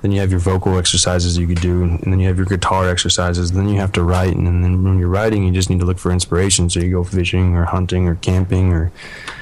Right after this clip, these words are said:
or just kinda argue with your wife, and then all of a sudden you got a new song, and then you have to write it down in your notepad, and then go back later and co-write and say, "Okay, I got this idea for a song that came to me while my wife was throwing a wine glass at me."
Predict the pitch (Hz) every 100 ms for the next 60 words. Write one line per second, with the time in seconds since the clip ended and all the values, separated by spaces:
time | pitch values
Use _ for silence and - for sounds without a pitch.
0 | - - - - - 95 95 90 - 92
1 | 90 92 92 90 87 90 85 82 90 98
2 | - 82 82 85 87 82 85 82 87 87
3 | 90 87 87 87 87 - 90 92 92 87
4 | 87 82 80 85 82 87 87 90 90 90
5 | 87 87 - 90 90 87 92 90 90 87
6 | 90 87 90 90 87 87 92 92 87 92
7 | 92 92 87 92 101 95 92 98 95 92
8 | 92 101 101 107 90 101 92 90 98 95
9 | 92 95 92 87 87 90 90 87 - 92
10 | 92 87 90 95 90 92 92 92 87 92